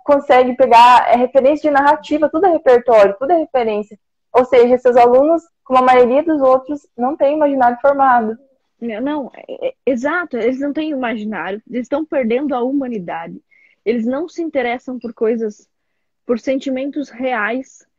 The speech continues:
Speaker 2: Todos os sentimentos que você
Speaker 1: Uhum.
Speaker 2: vê esses alunos esboçarem, eles são, eles já passaram por um filtro ideológico. Então, assim, algumas crianças escreveram história sobre o feudo,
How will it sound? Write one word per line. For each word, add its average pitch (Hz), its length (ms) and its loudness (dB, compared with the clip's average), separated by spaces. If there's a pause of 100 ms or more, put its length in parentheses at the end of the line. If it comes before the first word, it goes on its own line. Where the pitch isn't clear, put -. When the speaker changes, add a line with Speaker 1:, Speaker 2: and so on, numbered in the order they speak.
(380)
Speaker 2:
Todos 277 280 -2
os 302 120 -10
sentimentos 269 540 -10
que 247 100 -14
você 247 240 -4
Speaker 1:
Uhum. 285 60 -4
Speaker 2:
vê 262 160 -2
esses 277 240 -8
alunos 254 340 -6
esboçarem, 226 760 -10
eles 226 240 -6
são, 196 340 -6 (600)
eles 240 200 -2
já 247 120 -2
passaram 262 400 -8
por 262 140 -6
um 285 80 -4
filtro 269 500 -6
ideológico. 190 600 -6
Então, 233 220 -8
assim, 196 340 -12 (420)
algumas 262 440 -6
crianças 247 520 -8
escreveram 220 720 -6
história 208 380 -8
sobre 208 260 -8
o 208 40 -6
feudo, 208 600 -4